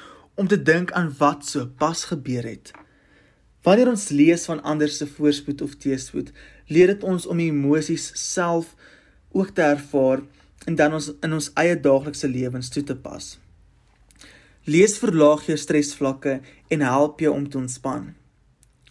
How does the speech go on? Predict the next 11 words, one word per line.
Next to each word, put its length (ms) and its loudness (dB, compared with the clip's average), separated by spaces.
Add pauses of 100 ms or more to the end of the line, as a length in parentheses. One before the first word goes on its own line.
Afhangende 520 0
van 240 -4
wat 240 -2
jy 80 -4
lees, 480 -4 (320)
kan 140 0
dit 120 -2
jou 140 4
so 400 2
baie 360 0
kalmeer. 480 -8